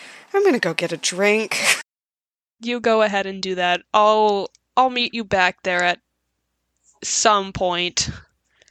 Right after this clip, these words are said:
Speaker 2: Probably in, like, an hour or two.
Speaker 1: Snow nods and just turns and starts walking back into the town where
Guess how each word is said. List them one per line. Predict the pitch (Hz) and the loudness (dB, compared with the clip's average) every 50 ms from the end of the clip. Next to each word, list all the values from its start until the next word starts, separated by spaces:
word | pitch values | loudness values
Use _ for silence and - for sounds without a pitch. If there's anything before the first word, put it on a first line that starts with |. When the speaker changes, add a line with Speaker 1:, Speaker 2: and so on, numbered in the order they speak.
| _ _ _ _ _ _ _ _ _ _ _ _ _ _ | _ _ _ _ _ _ _ _ _ _ _ _ _ _
Speaker 2:
Probably | - 240 220 208 190 180 170 | -2 0 0 0 -4 -4 -6
in, | 170 | -6
like, | 165 170 165 170 | -6 -8 -6 -6
an | 165 | -4
hour | 160 160 165 165 | -4 -4 -4 -4
or | 170 | -6
two. | 165 - 180 170 170 175 175 - - - _ _ _ - _ _ _ _ _ _ _ _ | -8 -8 -8 -6 -8 -8 -10 -14 -20 -20 _ _ _ -20 _ _ _ _ _ _ _ _
Speaker 1:
Snow | - - - 277 220 208 | -12 -4 0 2 2 4
nods | 170 143 143 147 156 - | 4 4 2 2 2 0
and | - 160 151 | -2 -4 -2
just | 165 160 - | -2 -2 -2
turns | - - 170 160 165 165 170 165 | 0 0 0 2 2 0 0 -2
and | 151 - | 0 2
starts | 190 180 175 - | 2 2 2 2
walking | 185 165 160 160 - 165 170 170 170 170 175 - - 190 | 2 2 2 2 2 2 2 2 0 -2 -4 -6 -8 -8
back | 147 - 160 151 156 - | -2 2 2 2 2 2
into | 156 151 156 165 147 | -2 -4 -4 -4 -4
the | 139 156 156 | -4 -4 -4
town | - 151 135 143 139 143 151 147 | -2 0 0 0 0 0 -2 -2
where | 139 147 151 | -2 -2 -4